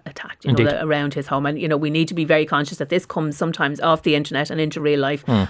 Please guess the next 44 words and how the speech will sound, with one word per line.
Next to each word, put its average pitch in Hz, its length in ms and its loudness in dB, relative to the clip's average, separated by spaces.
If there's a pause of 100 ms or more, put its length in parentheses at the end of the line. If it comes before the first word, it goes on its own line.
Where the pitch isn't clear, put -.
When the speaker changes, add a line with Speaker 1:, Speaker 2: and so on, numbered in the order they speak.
(100)
Speaker 1:
and 160 120 0
it 151 100 0
can 156 160 -2
be 147 120 -4
bloody 143 240 0
dangerous 143 420 0
for 151 140 2
men 143 360 0
and, 147 320 -2
and 151 240 0
for 156 160 0
women. 147 280 4 (340)
But 160 140 4
I 156 40 4
think, 208 340 4
you 214 140 2
know, 156 140 4
when 156 300 2
we, 151 320 2
we 160 100 0
talk 180 300 2
about 151 260 2
it, 147 100 -2 (380)
there's 160 200 4
a 160 60 6
difference 185 520 2
maybe 151 260 2
between 160 640 0
the, 147 140 4
the 151 180 2
abuse 165 300 2
that - 180 2
men 156 220 2
receive 147 560 0
online 143 500 4
and, 147 400 -2
and, 143 260 -6
and 147 220 -4
the 160 80 0
contact 160 400 0
that 156 80 -8
they 147 120 2
receive 147 340 2 (340)
and 151 420 0